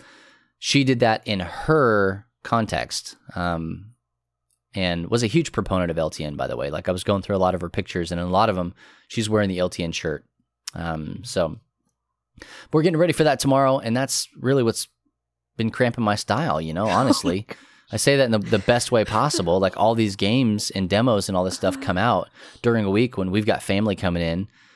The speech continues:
Speaker 2: Yeah.
Speaker 1: Um, and, like, my dad, my dad, who is never down here, is like, "Hey, I'm coming in town this weekend." I'm like,
Speaker 2: Hmm.
Speaker 1: "I don't know what to tell you, man. Like, I, would be great to see you, but,"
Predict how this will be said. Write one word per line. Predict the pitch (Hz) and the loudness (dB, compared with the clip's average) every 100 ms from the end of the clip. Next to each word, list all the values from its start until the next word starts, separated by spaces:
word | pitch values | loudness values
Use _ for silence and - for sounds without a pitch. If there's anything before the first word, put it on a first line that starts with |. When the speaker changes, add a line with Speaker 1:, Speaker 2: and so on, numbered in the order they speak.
| - | -6
Speaker 2:
Yeah. | 202 92 92 90 | -2 2 2 2
Speaker 1:
Um, | 87 85 87 - _ _ _ _ - | 0 -4 -8 -14 _ _ _ _ -6
and, | 139 | -4
like, | 156 | 0
my | 175 | 0
dad, | 127 98 127 180 196 90 - | 0 -2 0 2 0 -2 -2
my | 107 | -2
dad, | 127 160 202 98 - - - | -2 0 0 0 -4 -18 -2
who | 156 | 0
is | 135 | 2
never | 139 170 185 | 2 4 2
down | 151 151 180 | 2 2 2
here, | 123 82 | 2 0
is | 78 98 | -2 -2
like, | 104 | 0
"Hey, | 123 | 2
I'm | 127 | 0
coming | 110 117 107 | 0 0 0
in | 101 | -2
town | 101 98 | -2 -2
this | 90 | -4
weekend." | 85 78 71 - _ _ | -6 -6 -8 -10 _ _
I'm | 69 | -18
like, | - _ _ - | -18 _ _ -14
Speaker 2:
Hmm. | 320 403 - _ _ _ _ _ _ - - - - | -10 -10 -12 _ _ _ _ _ _ -16 -16 -16 -4
Speaker 1:
"I | 123 | 0
don't | 160 | 4
know | 175 | 4
what | 156 | 4
to | 165 | 4
tell | |
you, | 165 | 4
man. | 139 135 123 | 4 4 4
Like, | 107 | 2
I, | 139 104 - _ - - _ - | 0 -2 -6 _ -20 -20 _ -2
would | 131 | 2
be | 143 | 4
great | 135 151 | 4 2
to | 135 | 0
see | 143 | 0
you, | 156 107 104 _ | 4 4 0 _
but," | 98 95 90 | 2 2 2